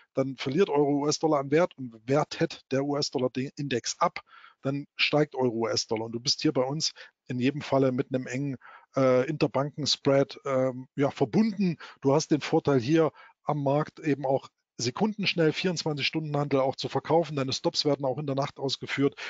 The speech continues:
Und so ein K-O-Produkt, lieber Marco, ist halt doch irgendwo ein bisschen, ähm, intransparent, ähm, begrenzter Handelszeiten.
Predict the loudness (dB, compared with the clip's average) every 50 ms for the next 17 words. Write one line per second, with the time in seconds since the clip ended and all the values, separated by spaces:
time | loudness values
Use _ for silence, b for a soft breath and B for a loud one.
0 | B B -4 0 0 0 0 2 0 0 2 2 0 0 0 0 0 0 -2 -2
1 | -2 -2 0 0 0 -2 -2 -2 -4 -6 -6 -6 -2 0 0 0 2 0 -2 -4
2 | -4 -6 -6 -6 -6 -8 -6 -4 -4 -2 -2 -4 -6 -6 -4 0 0 0 0 0
3 | -2 B B B B B B B B B 0 0 0 0 2 4 4 4 6 4
4 | 4 2 2 2 2 2 2 2 4 4 4 4 2 0 -2 0 2 4 4 4
5 | 2 0 -4 -4 -2 -2 -2 -2 -2 -2 0 0 0 2 2 4 4 4 2 0
6 | 2 2 4 4 2 2 -2 -6 -8 -8 -10 -12